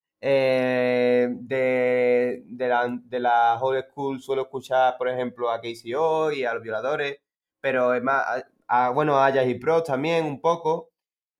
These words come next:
pero así, mm, pues eso, pues lo, lo más mainstream. De, del americano, pues últimamente escucho a Kendrick, a recomendación de Juanpe, que, que es fan número uno y me está gustando mucho.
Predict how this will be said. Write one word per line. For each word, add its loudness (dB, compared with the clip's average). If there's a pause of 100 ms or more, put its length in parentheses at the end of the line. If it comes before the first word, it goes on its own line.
pero 4
así, 2
mm, -4
pues 2
eso, -2
pues -8
lo, 0
lo -6
más -4
mainstream. -8
De, 2
del 0
americano, 0
pues 0 (280)
últimamente -2
escucho -6
a 0
Kendrick, 0
a 0
recomendación -4
de -2
Juanpe, -2
que, -2
que -2
es -16
fan 0
número -2
uno -4 (340)
y -4
me -2
está -2
gustando -4
mucho. -4